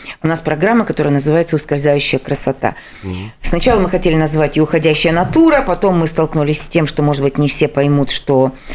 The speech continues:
Speaker 1: э, мы же делаем как бы на трех языках, и, м, достаточно сложно пере-, так сказать, правильно это, э, нашу идею, э, перевести и донести.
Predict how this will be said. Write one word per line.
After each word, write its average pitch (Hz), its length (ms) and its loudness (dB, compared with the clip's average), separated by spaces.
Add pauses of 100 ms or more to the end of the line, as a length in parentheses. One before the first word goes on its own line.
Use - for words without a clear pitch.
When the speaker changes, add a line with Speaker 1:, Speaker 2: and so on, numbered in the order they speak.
(200)
Speaker 1:
э, 131 200 2
мы 139 160 2
же 139 120 0
делаем 135 440 2
как 127 200 -2
бы 131 120 0
на 131 140 2
трех 131 260 0
языках, 135 520 -2 (100)
и, 135 320 2 (100)
м, 107 420 0
достаточно 160 580 -2
сложно 151 440 2
пере-, 135 380 2 (280)
так - 80 -20
сказать, - 240 -14
правильно 139 600 0
это, 135 380 0 (580)
э, 131 440 4 (300)
нашу 165 500 2
идею, 143 720 2 (120)
э, 123 280 2 (220)
перевести 135 520 2
и - 20 2
донести. 131 640 0